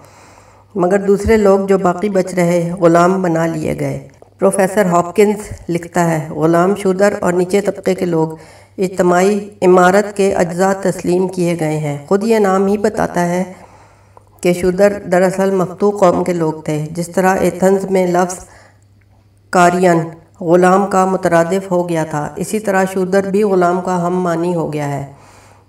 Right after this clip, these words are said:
تاہم شودر پاریہ یعنی انسانی جماعت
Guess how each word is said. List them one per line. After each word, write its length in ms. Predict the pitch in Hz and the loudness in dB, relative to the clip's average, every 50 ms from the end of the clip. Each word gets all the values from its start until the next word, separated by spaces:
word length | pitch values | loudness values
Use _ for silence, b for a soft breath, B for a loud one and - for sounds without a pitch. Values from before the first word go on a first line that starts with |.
| _ | _
تاہم 400 | - 180 175 175 190 208 214 226 214 - - | 0 2 2 4 2 0 0 -2 -6 -10 -14
شودر 480 | - - - 202 208 196 202 214 220 220 220 220 - - _ b b b b b b _ _ _ _ _ _ _ - | -16 -6 -4 -2 -2 2 2 2 2 2 -2 -12 -16 -20 _ b b b b b b _ _ _ _ _ _ _ 0
پاریہ 380 | 180 180 180 180 175 180 185 180 175 180 175 - - _ _ - | 2 2 4 4 2 2 2 2 2 0 -6 -12 -18 _ _ -10
یعنی 360 | - 185 180 180 185 190 202 190 | -4 -2 0 0 2 0 2 0
انسانی 400 | 180 175 180 180 175 185 196 196 | 0 -2 0 0 0 0 0 0
جماعت 300 | 196 185 170 170 180 | 0 0 2 2 0